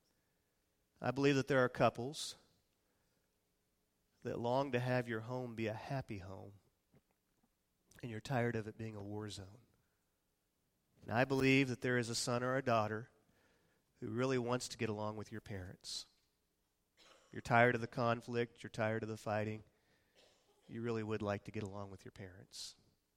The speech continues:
Our passage today gives us truth from God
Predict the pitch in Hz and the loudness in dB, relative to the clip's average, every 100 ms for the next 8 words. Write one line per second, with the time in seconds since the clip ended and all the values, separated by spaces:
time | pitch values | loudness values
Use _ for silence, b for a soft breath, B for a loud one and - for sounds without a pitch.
0 | _ _ _ _ _ - 117 117 135 131 | _ _ _ _ _ -8 -6 4 10 10
1 | 143 123 - 120 117 123 139 b b b | 8 0 -2 4 6 8 6 b b b
2 | b b b 113 120 107 113 - - 135 | b b b -2 0 0 -2 -4 -4 -4
3 | - 143 139 123 117 120 | -4 -6 4 6 8 6